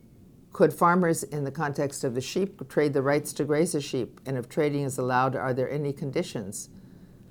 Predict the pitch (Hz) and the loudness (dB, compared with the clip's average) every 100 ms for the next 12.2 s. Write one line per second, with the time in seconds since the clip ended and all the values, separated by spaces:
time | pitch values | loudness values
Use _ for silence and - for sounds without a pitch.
0 | - - 135 131 185 180 139 - 131 - | -14 -2 -2 4 6 6 4 0 -4 -2
1 | 117 139 117 139 127 123 - 123 - 151 | -2 -4 -2 0 0 -2 -2 -2 -2 0
2 | 139 92 - - - - - - - - | 0 0 -6 -12 -18 -20 -20 -20 -20 -20
3 | - - - - - - - - 143 151 | -20 -20 -20 -20 -20 -20 -14 -2 2 4
4 | 139 160 220 - 202 175 160 139 - 254 | 6 6 6 4 2 4 2 0 0 2
5 | 185 139 - 143 143 190 170 160 147 139 | 2 2 0 -4 -2 -2 0 0 0 -6
6 | - 185 262 170 147 131 127 117 - - | -2 -2 0 0 0 2 0 -4 -8 -6
7 | 139 143 - - 147 147 156 156 156 143 | -4 -4 -6 -4 -2 0 0 2 2 2
8 | - 151 156 143 147 151 165 151 147 120 | 2 2 2 0 0 -2 -2 -2 0 -2
9 | 110 - - - - - - - - - | -2 -8 -18 -20 -20 -20 -20 -20 -20 -8
10 | - 143 143 135 135 135 160 143 139 131 | 0 2 2 2 0 0 -2 0 0 0
11 | 139 151 139 131 123 - 135 - 127 117 | -2 0 0 0 -2 -2 -6 -4 -2 -2
12 | 113 | -4